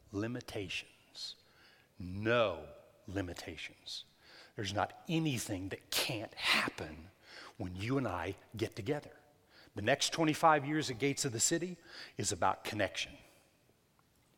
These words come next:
The next twenty-five years at Gates of the City is about the greater glory.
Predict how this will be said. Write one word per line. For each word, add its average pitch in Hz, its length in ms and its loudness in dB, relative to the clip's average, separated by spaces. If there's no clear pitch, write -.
The 107 60 -2
next 139 300 8
twenty-five 175 520 12
years 175 300 10
at 127 100 4
Gates 175 260 10
of 151 80 2
the 147 80 8
City 190 280 8
is 131 120 8
about 139 320 12
the 139 60 8
greater 131 520 10
glory. 110 460 6